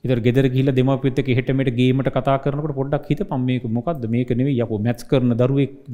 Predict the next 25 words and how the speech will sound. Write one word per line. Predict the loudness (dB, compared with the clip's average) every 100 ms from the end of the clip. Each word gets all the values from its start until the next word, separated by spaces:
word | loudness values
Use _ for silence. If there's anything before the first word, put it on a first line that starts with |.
| -2
ගෙදර | 0 2 2
දෙමාපියොත් | 2 2 -2 -2
එක්ක | -2
වලියල්ලනවද | 0 0 0 0 -2 -6
පිස්සුද? | -8 -6 -6 -6 _ _ _ _ _ _ _ _ _ _ _ _ _ -16
ඒතර | -12 -12 0
ඒ | 2 2
ගානට | 2 0 0
හදාගනින්. | 0 2 2 2 0 -2
එහෙම | 0 2
නැතුව | 0 0 -2 -4
ජීවිතේට | -4 -2 0 0 2 2 4 2
මේක | 0
අරන් | -2 -2
යන්න | -2 -2
බෑ. | -4 -6 -14 _ _ _ _ _ _ -4
අදින් | -2 0
පස්සේ | -2 0 0
ආයේ | 0
කිසිම | -2 -2
කතන්දර | -2 -2 0 0 0
වතන්දර | 0 2 0 0
නෑ. | 0 0 -4 -10 -20 -20 -20 -8
කෙලින්ම | -2 0 0 -2 -4 -10 -20 _
වි-, | -10 -10